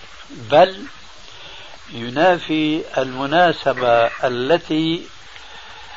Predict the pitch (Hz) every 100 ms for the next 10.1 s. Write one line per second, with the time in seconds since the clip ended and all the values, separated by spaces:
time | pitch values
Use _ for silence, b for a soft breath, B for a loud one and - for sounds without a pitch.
0 | B B - - - - 170 185 160 160
1 | 160 151 127 175 180 147 - 151 139 127
2 | 120 120 117 110 - 120 120 123 123 117
3 | - - - 123 113 - 127 113 107 107
4 | 101 - 107 104 95 90 - - - -
5 | - - - - B B B B B B
6 | B B B B B B B B - -
7 | - - - - - 147 147 165 190 180
8 | 165 165 160 139 160 - 151 - 131 -
9 | 139 156 151 131 127 127 - 151 147 143
10 | 139